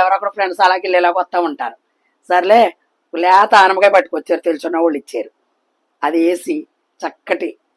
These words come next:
మీకు అట్లు కాల్చేలా చూపిద్దామని చెప్పరండి. మీకు ఏ స్టైల్లో చూపిస్తానో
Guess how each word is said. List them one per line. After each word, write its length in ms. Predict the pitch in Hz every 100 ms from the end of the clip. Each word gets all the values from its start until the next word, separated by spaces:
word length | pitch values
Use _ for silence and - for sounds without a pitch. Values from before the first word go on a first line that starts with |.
| _ _ 151
మీకు 260 | 170 170 123 _ _ _ _ 143
అట్లు 320 | 143 _ 180 -
కాల్చేలా 420 | 170 160 185 165 156
చూపిద్దామని 520 | 151 143 139 147 135
చెప్పరండి. 420 | 131 - 139 123 - _ _ _ _ _ _ _ _ _ -
మీకు 160 | 151 160
ఏ 20 | 160
స్టైల్లో 320 | 156 165 165 170
చూపిస్తానో 520 | 170 160 - 170 170